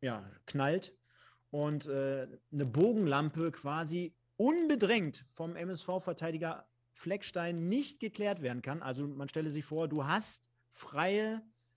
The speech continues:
Sicht, du siehst diesen Ball mit Sicherheit, keine Ahnung, zwei, drei, vier Sekunden auf dich zukommen, hast die Möglichkeit, dich zu stellen, bist eigentlich in der perfekten Position, nur um dann unter dem Ball drunter zu springen.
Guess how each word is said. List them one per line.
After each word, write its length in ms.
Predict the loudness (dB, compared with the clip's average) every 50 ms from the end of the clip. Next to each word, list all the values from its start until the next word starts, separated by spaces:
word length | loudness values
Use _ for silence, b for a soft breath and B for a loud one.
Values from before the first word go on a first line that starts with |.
| _ _
Sicht, 540 | -4 0 2 2 2 2 -2 -6 -12 -14 -16 _
du 160 | -6 -4 -2
siehst 340 | 0 0 0 -2 -2 -4 -4
diesen 240 | -4 -4 -2 -2 0
Ball 340 | 0 2 2 2 0 -2 -4
mit 220 | -4 -6 -6 -4
Sicherheit, 560 | -6 -6 -4 -2 0 0 0 0 -2 -4 -10 -16 _
keine 260 | -10 -8 -6 -4 -4
Ahnung, 400 | -4 -2 -2 -4 -4 -6 -6 -8
zwei, 360 | -10 -8 -6 -6 -4 -4 -4 -4
drei, 300 | -4 -4 -4 -4 -4 -6
vier 320 | -8 -8 -6 -6 -4 -4
Sekunden 520 | -4 -6 -4 -2 -2 -2 0 -2 -4 -6
auf 320 | -6 -6 -4 -4 -4 -6 -6
dich 240 | -8 -8 -8 -8 -8
zukommen, 560 | -6 -8 -6 -4 -2 -2 -2 -2 -4 -6 -8 _ b b b b b b b b b b b
hast 260 | -4 -2 -2 -2 -2
die 60 | -2
Möglichkeit, 500 | -2 -2 -2 -4 -6 -6 -4 -4 -4 -4
dich 140 | -6 -8 -6
zu 100 | -6 -6
stellen, 480 | -4 -2 -2 -2 0 0 -2 -2 0 2
bist 260 | 2 4 2 2 2
eigentlich 340 | 2 2 2 2 0 0 0
in 80 | 2
der 100 | 2 2
perfekten 560 | 2 2 0 0 0 -4 -6 -4 _ -8 -6
Position, 760 | -4 -4 -4 -2 -2 -4 -2 0 2 2 2 0 -2 -6 -8 b b b b b b b b b _
nur 340 | 4 4 6 6 4 4 4
um 200 | 6 6 8 8
dann 420 | 6 6 6 4 2 -2 -6 -10 _ _ _ _ _ _ _ 2
unter 260 | 4 4 4 6 6
dem 160 | 6 6 6
Ball 220 | 6 6 4 4
drunter 320 | 2 -2 -2 0 0 0 0
zu 100 | -2 -4
springen. 480 | -6 -4 -4 -2 -2 -2 -2 -4 B